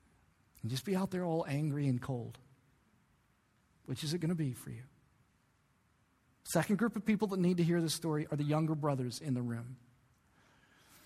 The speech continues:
And the younger brothers, you, you younger brother types, you need to hear this story because let's be honest about something,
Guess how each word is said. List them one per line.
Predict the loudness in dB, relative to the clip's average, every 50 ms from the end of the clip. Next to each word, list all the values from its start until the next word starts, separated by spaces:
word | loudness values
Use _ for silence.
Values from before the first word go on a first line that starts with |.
| -20 -20 -20 -20 -20 -14 -12 -12 -4 2
And | 4 8
the | 10
younger | 10 10 10 10 8
brothers, | 10 10 10 10 10 6 4 0 -6 -12 -20 -20 -12 -2 2
you, | 6 6 6 6 4 0 -4 -12 -18 -20 -20 -20 -20 -20 -16 -6
you | -2 2 6 6 8 8
younger | 10 10 10 10 8 8
brother | 8 10 10 10 8 8
types, | 6 8 6 6 6 6
you | 6 8 10
need | 10 8 8 8
to | 8
hear | 8 8 8 8 6
this | 6 4 4
story | 4 4 4 4
because | 4 4 4 4 4 4
let's | 4 2 2
be | 2 4 8 10
honest | 10 10 10 8 6 4 2 -2 -2 2
about | 6 6 6 6 6 4
something, | 2 2 2 2 2 2 2 2 0